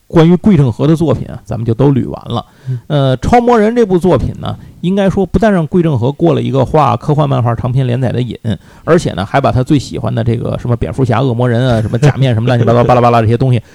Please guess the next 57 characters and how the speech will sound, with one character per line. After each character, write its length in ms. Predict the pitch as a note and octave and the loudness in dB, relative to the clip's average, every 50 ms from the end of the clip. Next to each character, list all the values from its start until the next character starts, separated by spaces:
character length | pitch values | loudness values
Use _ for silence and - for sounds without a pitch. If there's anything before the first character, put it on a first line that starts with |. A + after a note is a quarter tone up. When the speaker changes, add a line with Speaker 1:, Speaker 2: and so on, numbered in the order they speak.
| - - - _ | -20 -20 -2 _
Speaker 1:
都， 160 | D#3+ D#3 D#3 | 4 4 4
都 180 | D3 - E3 E3 | 4 4 4 4
在 120 | D3+ D3 | 6 4
里 80 | C3+ A2 | 4 4
头 120 | G#2+ A#2 | 4 6
都 140 | B2 C3 A#2+ | 6 4 4
砸 180 | - A2 G#2 | 2 0 0
进 120 | B2+ C3+ A#2+ | 0 0 0
来 120 | G#2 G2+ | 0 -2
了， 100 | E2+ C2 G2+ | -2 -4 -4
让 120 | A#2 A#2 | -2 -2
他 100 | A2+ B2+ | -2 -2
自 120 | A#2 C3 | 0 0
己 140 | B2 A2 G#2 | -2 -2 0
就 180 | - A2 A2 A2 | 0 0 0 2
是 200 | G#2+ G#2 G2+ G#2 - | 2 0 -2 -4 -6
这 140 | - - - | -8 -8 -6
个 120 | A#2 A2 G#2+ | -4 -4 -4
爽 260 | - - A2+ - - | -2 -2 -2 -2 0
了 80 | A#2+ | 0
一 60 | C3+ B2 | 0 0
把。 120 | G2+ - - _ _ _ - | -2 -4 -10 _ _ _ -2
这 120 | - C#4 | -2 0
个 80 | A3 G3+ | 2 2
漫 200 | G#3+ B3 A3+ F#3 | 2 2 2 4
画 100 | A3 A3 | 4 2
我 140 | D#3 G#2+ G2 | 2 0 0
印 180 | F3+ A3 G3 | 2 4 4
象 120 | F3 D#3+ - | 4 2 0
里 40 | |
头 120 | - - A#2 | -4 -8 -6
是 120 | - - | -6 -2
在 80 | D#3 D#3+ | -4 -2
二 160 | - - F#3+ | 0 2 2
零 140 | E3+ E3+ G3 B3 | 2 2 0 0
一 100 | A#3+ C4 | -2 -4
四 200 | B3 - - A#3 | -4 -2 -2 -2
年 200 | D3 G#2+ A2 G#2+ | -2 -2 -4 -4
结 160 | G#2 A#2 G#2+ | -4 -4 -6
束 140 | G#2+ - A2+ | -4 -6 -8
的 100 | - - | -10 -8
连 220 | - - - - | -10 -10 -10 -8
载。 120 | B2+ A#2+ - - _ | -10 -10 -12 -12 _
Speaker 2:
哦， 100 | - A#2 - | -12 -12 -8
是 120 | - G#3+ | -4 -2
吗？ 100 | G#3+ D3+ - | -2 0 0
这 100 | - D#4 | 0 -2
么 60 | B3+ | -2
长？ 240 | - - A#2 G#2+ G#2 - - | -2 -4 -6 -6 -8 -10 -4
Speaker 1:
啊， 380 | - D3 C3 A2 - - - - - _ - _ | 0 0 0 0 0 -6 -16 -20 -20 _ 0 _
中 140 | A3+ A3+ B3+ | 2 2 4
间 120 | C4 F#3 D3 - | 4 2 4 4
断 140 | G#3+ F#3 | 2 2
更 160 | D#3 F#3 A3 A#3 | 2 0 0 -2
了 60 | F#3+ | -2
一 80 | C3+ | -4
年。 120 | G#2+ - | -4 -10